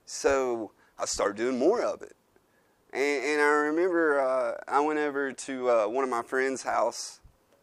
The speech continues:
I don't know, I was probably in eighth grade. And we, we go down by the river, which is behind his house, and we have, uh, somehow we got our hands on some Seagram seven. And, uh,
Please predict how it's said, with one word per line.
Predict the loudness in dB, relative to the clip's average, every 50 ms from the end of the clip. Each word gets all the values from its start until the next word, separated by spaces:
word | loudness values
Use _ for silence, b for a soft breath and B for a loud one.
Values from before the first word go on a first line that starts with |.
| _ _ -6
I | -4
don't | -2 -2 -2
know, | -2 -2 -2
I | -2
was | -4 -4 -6 -4
probably | 0 2 2 2 2 -2 -2 -2 -2 -2
in | -2 -4
eighth | -4 -4 -4 -4 -8 -6
grade. | -4 -2 0 0 0 -2 -4 -10 _ _ b b b b b b b b b b b b b _
And | -4 -2 0 2 2 2 0 -4 -8 -10 _ _ _ _ _ _ _ _ _ _ _ _ _ _ _ _ _ _ _
we, | -14 -10 -6 -6 -6 -6 -6
we | -6 -8 -4 2
go | 4 4 6
down | 6 4 4 4 6
by | 6 4 4
the | 4 4
river, | 4 4 4 6 4 2 2 0
which | -2 -4 -4 -4 -4
is | -8 -2
behind | 0 0 2 2 0 0 0
his | -4 -6 -6 -6
house, | -6 -4 -2 0 0 0 0 -2 -6
and | -6 -6 -6 -8 -10 -12 -12 -6
we | -4 -2 -2
have, | 0 -2 -2 -4 -6 -8 -10
uh, | -8 -8 -6 -8 -8 -10 -12 -16 _ _ _ _ _ _ _ _ _ _ _ _ _ _
somehow | -8 -2 0 0 0 2 2 4 4
we | 4 2 2
got | 4 4 4
our | 4 2
hands | 0 -2 -2 -2 -4 -6
on | -8 -8
some | -8 -10 -10
Seagram | -8 -8 -8 -6 -4 -4 -4 -4
seven. | -4 -4 -4 -6 -6 -8 -16 -20 _ _ _ _ _ b b b b b b b b b b b b b b b b b _
And, | -2 0 0 2 2
uh, | 0 0 -2 -4